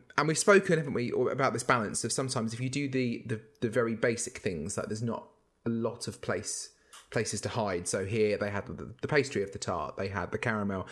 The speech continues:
they need to make sure that it wasn't, um, overheated, you know, it wasn't burnt caramel, they needed to make sure that it had been cooked enough to get the colour. So th-, there was enough sort of technical stuff in there, but it didn't really wow me. It, it was just sort of like, "Well, here's a caramel tart."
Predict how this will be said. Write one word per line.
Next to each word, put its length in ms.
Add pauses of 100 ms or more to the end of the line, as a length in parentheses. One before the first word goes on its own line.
(220)
they 80
need 100
to 60
make 140
sure 160
that 320
it 160
wasn't, 340 (300)
um, 380 (260)
overheated, 1600
you 80
know, 60
it 60
wasn't 220
burnt 240
caramel, 540
they 100
needed 160
to 100
make 120
sure 220
that 120
it 80
had 80
been 160
cooked 260
enough 220
to 80
get 140
the 60
colour. 300
So 300 (920)
th-, 160
there 180
was 100
enough 340 (120)
sort 180
of 40
technical 400
stuff 280
in 80
there, 140
but 60
it 60
didn't 180
really 180
wow 300
me. 420
It, 200
it 40
was 100
just 160
sort 160
of 40
like, 180
"Well, 80
here's 180
a 20
caramel 320
tart." 380